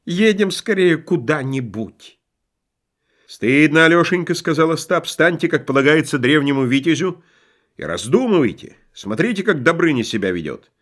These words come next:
С него хоть сейчас можно былину писать. Итак, богатыри, по какой дороге ехать? На какой из них валяются деньги, необходимые нам для текущих расходов?"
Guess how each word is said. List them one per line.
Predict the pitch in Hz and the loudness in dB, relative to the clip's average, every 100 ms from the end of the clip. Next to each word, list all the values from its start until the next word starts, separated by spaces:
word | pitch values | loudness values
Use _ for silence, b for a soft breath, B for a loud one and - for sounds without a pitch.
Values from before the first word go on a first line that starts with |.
| _ _ _ | _ _ _
С | - | -8
него | 98 151 | 0 0
хоть | 156 156 | 0 -2
сейчас | - 139 - - | -2 -2 -2 0
можно | 190 160 135 | -2 -2 -2
былину | 113 147 156 123 101 | 0 2 2 2 -2
писать. | 104 - - - _ _ _ _ _ _ | -4 -6 -8 -12 _ _ _ _ _ _
Итак, | 104 165 180 | -2 0 2
богатыри, | 143 151 170 165 104 _ _ _ _ _ _ | 0 2 2 0 -6 _ _ _ _ _ _
по | 117 | -4
какой | - 156 220 | -2 0 2
дороге | 180 202 190 175 | 4 4 4 2
ехать? | 190 - - - _ _ _ _ _ _ _ | 0 0 -6 -10 _ _ _ _ _ _ _
На | 82 | -6
какой | 107 147 220 220 | -2 0 0 -2
из | 165 | -2
них | 220 - | -4 -4
валяются | 98 151 160 190 170 - 143 | 0 2 4 4 2 2 -2
деньги, | 113 95 220 220 180 127 69 b b b | -2 -2 -2 0 0 -2 -6 b b b
необходимые | - 113 139 143 143 185 175 170 165 | -4 -2 0 -2 0 0 2 4 4
нам | 151 165 | 4 2
для | 127 147 | 2 2
текущих | 147 139 156 - 143 - | 2 -2 -2 -2 -4 -4
расходов?" | 131 123 160 156 78 - | -4 -4 -2 -2 -4 -12